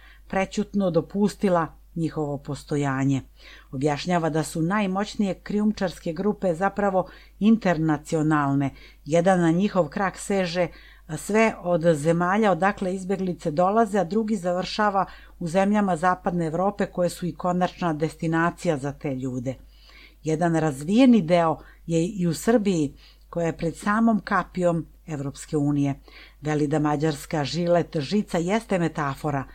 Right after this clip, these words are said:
nezvanična, ali suštinska evropska politika da oni izbeglice neće.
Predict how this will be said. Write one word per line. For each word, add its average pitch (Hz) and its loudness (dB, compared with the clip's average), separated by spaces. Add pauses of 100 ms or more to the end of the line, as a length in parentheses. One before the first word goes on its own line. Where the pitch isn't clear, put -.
(320)
nezvanična, 170 0
ali 151 -4
suštinska 180 -2
evropska 156 -4 (460)
politika 156 0 (260)
da 160 -2
oni 165 0
izbeglice 151 0
neće. 151 0